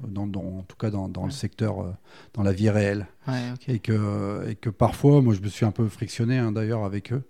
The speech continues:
Speaker 1: en disant, « Mais, euh, vous comprenez rien, bon sang, c'est pas comme ça que ça se passerait si, euh, si vous aviez une boîte, euh. »
Speaker 2: Ouais.
Speaker 1: Et, euh, et je sais que ce qui, ce qui était assez drôle, d'ailleurs, c'est que quand j'ai passé mon B T S, donc on avait, euh,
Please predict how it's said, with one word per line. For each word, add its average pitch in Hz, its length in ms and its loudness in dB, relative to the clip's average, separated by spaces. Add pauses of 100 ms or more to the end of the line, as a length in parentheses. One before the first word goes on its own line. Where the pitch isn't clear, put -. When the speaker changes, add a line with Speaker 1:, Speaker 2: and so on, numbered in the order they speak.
(140)
Speaker 1:
en 110 100 -4
disant, « 113 300 -2
Mais, 123 180 2
euh, 107 80 -2
vous 123 120 -4
comprenez 160 340 -6
rien, 208 260 -2
bon 165 100 -4
sang, 175 200 2
c'est 156 80 0
pas 156 140 -4
comme 151 120 0
ça 165 140 -2
que - 80 -8
ça 147 80 0
se - 60 -6
passerait 160 340 0
si, 156 200 0
euh, 131 120 6
si 127 140 -4
vous 131 180 0
aviez 127 200 2
une 135 100 2
boîte, 160 320 4
euh. » 123 200 -2 (240)
Speaker 2:
Ouais. 139 300 -2
Speaker 1:
Et, 120 220 -2
euh, 107 280 -2 (240)
et 127 100 0
je 117 120 6
sais 151 160 8
que 147 80 -12
ce - 120 -12
qui, 120 140 0
ce - 80 -4
qui - 80 -2
était 131 160 8
assez 123 300 8
drôle, 135 240 8
d'ailleurs, 139 260 6
c'est - 160 -2
que 113 220 2
quand 120 180 0
j'ai 113 140 4
passé 123 260 2
mon 123 140 4
B 113 100 6
T 120 160 4
S, 147 300 2 (100)
donc 113 180 -2
on 113 100 2
avait, 117 300 2
euh, 101 460 -6